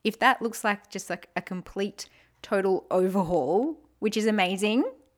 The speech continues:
and even more reason to, to stick with and really embody this energy, it's not a reason to just, you know, close your eyes and turn away <laughs> and ignore it.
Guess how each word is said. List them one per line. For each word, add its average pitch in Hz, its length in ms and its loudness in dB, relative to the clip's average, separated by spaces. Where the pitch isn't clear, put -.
and 214 120 0
even 220 300 4
more 214 220 4
reason 190 500 0
to, 185 220 -8
to 185 160 -4
stick - 500 -6
with 214 180 0
and 190 160 -6
really 185 380 2
embody 190 800 0
this 226 340 -2
energy, 214 540 0
it's - 380 -6
not 208 500 2
a 226 80 4
reason 190 640 -2
to 202 160 -4
just, - 600 -4
you 190 140 -8
know, 156 360 -6
close 185 320 0
your 180 120 -2
eyes 170 300 -2
and 190 120 -6
turn 170 200 -6
away 165 320 -2
<laughs> 311 160 4
and 302 140 8
ignore 208 380 2
it. 349 220 0